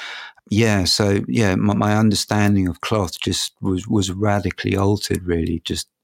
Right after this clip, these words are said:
just thinking of how, how precious it is, but also just how much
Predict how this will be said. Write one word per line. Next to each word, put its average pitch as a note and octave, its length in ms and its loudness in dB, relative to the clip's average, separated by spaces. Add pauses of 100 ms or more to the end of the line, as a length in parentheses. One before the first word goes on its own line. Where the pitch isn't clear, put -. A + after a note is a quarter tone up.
(100)
just - 280 -2
thinking G2+ 400 2
of F#2+ 80 0
how, G2 400 0 (580)
how A2+ 180 0
precious - 600 0
it G2 120 2
is, F2 280 0
but G2+ 200 0
also G2 640 2 (120)
just - 440 -2
how A2 240 0
much - 520 0